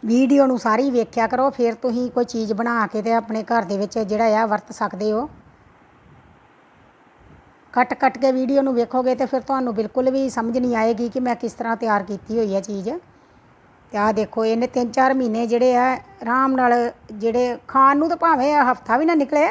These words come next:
ਉੱਦਾਂ ਤੇ ਤਿੰਨ ਚਾਰ ਮਹੀਨੇ ਖਰਾਬ ਨਹੀਂ ਹੋਏਗੀ। ਇਹ ਕਹਿਣ ਦਾ ਮਤਲਬ ਮੇਰਾ ਕਿ ਇਹ ਨਹੀਂ ਖਰਾਬ ਹੁੰਦੀ, ਕਿਉਂਕਿ ਸਾਰੀਆਂ ਚੀਜ਼ਾਂ ਆਪਾਂ ਇਹਦੇ ਵਿੱਚ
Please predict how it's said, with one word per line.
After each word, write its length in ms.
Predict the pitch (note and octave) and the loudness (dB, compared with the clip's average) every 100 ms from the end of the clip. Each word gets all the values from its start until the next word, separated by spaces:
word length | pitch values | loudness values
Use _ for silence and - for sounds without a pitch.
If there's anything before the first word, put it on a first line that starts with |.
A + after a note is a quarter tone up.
| A4 | 0
ਉੱਦਾਂ 320 | D#4 A#3 C4+ | 0 2 2
ਤੇ 320 | D#4 C#4+ C4+ A#3 | 2 0 0 -2
ਤਿੰਨ 200 | C4 B3+ | -4 0
ਚਾਰ 180 | D4 | 0
ਮਹੀਨੇ 240 | D4+ C4+ B3 | 2 0 0
ਖਰਾਬ 360 | B3 A3+ C#4 | 0 4 4
ਨਹੀਂ 120 | C#4 C#4+ | 2 0
ਹੋਏਗੀ। 400 | G#3 G3+ F#3+ F#3+ | 0 -4 -6 -8
ਇਹ 140 | B3+ C4+ | -6 -6
ਕਹਿਣ 240 | B3+ B3+ | -4 -2
ਦਾ 100 | A#3+ | -2
ਮਤਲਬ 280 | G3+ G3 G#3+ | -2 -4 -4
ਮੇਰਾ 240 | G#3 A3+ - - _ - - _ - _ _ _ _ - _ - | -2 -2 -4 -16 _ -20 -20 _ -20 _ _ _ _ -20 _ -6
ਕਿ 40 | |
ਇਹ 180 | - C4 | 0 2
ਨਹੀਂ 100 | C#4+ | 2
ਖਰਾਬ 280 | C4+ A3+ G#3 | 2 2 0
ਹੁੰਦੀ, 240 | G#3 F3 - _ _ _ _ _ _ _ _ _ _ _ _ | -4 -8 -12 _ _ _ _ _ _ _ _ _ _ _ _
ਕਿਉਂਕਿ 220 | B3+ A#3+ C#4 | -2 0 2
ਸਾਰੀਆਂ 400 | A#3+ C#4 D#4+ D4+ | 4 4 2 0
ਚੀਜ਼ਾਂ 320 | C4 G#3+ B3 | -2 0 0
ਆਪਾਂ 320 | B3 B3+ B3+ | 2 0 0
ਇਹਦੇ 240 | B3+ B3 B3+ | 0 0 0
ਵਿੱਚ 220 | A#3+ | -2